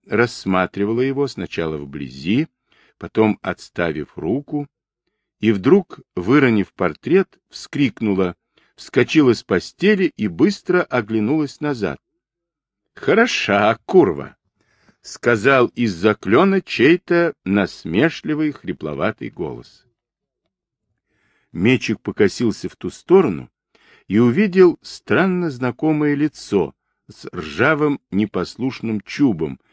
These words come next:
из-под фуражки и с насмешливыми зелёно-карими глазами, у которых было тогда другое выражение. «Но чего испугалась?» — спокойно продолжал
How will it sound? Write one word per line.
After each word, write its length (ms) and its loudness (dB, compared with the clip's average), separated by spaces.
из-под 380 -8
фуражки 640 -6
и 120 -4
с 120 -12
насмешливыми 960 0
зелёно-карими 880 -2
глазами, 680 -4
у 100 -10
которых 400 2
было 280 4
тогда 600 -2
другое 540 -2
выражение. 640 -12
«Но 420 2
чего 380 2
испугалась?» — 800 -8
спокойно 680 2
продолжал 760 0